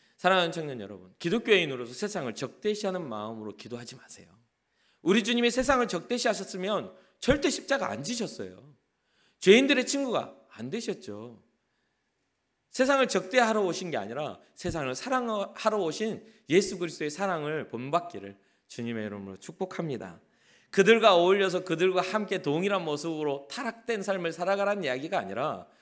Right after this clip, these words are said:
그들의 연약함과 그들의 죄됨을 함께 슬퍼하며 그들을 위하여 기도할 수 있는 그런 믿음의 일들이 여러분들의 있기를 주님의 이름으로 축복합니다.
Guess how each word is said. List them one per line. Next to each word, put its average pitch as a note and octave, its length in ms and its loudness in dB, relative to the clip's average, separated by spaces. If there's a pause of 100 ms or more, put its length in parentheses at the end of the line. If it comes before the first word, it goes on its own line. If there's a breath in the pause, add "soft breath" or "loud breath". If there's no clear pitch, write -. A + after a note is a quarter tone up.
(280 soft breath)
그들의 G3+ 340 4
연약함과 F3+ 580 -2
그들의 F#3 400 0
죄됨을 F#3+ 680 0 (200 loud breath)
함께 A#3 340 2
슬퍼하며 A#3 720 0
그들을 D3+ 320 -4
위하여 C3+ 360 -4 (220 loud breath)
기도할 E3 440 2
수 E3 120 -6
있는 A2 340 -8 (240 soft breath)
그런 B2 220 -2
믿음의 F#3 420 2
일들이 A#2 540 -6 (320 soft breath)
여러분들의 G#2+ 480 -4
있기를 G#2+ 300 -6
주님의 G#2+ 320 -6
이름으로 G2 200 -6
축복합니다. G2 680 -14